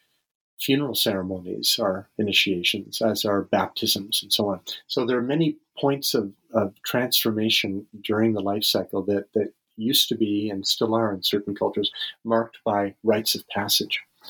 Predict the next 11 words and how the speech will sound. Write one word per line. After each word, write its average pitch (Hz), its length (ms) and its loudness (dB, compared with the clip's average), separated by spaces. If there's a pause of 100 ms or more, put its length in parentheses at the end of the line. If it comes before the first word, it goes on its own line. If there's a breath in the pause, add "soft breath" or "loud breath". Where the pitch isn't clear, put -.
(580 loud breath)
And 110 300 0 (120)
these 135 300 0
rites 143 300 0
of 113 140 -8
passage 135 500 0
all 117 220 0
have 131 220 -4
the 110 100 -2
same 107 460 0 (240)
deep 110 220 -2
structure. - 580 -2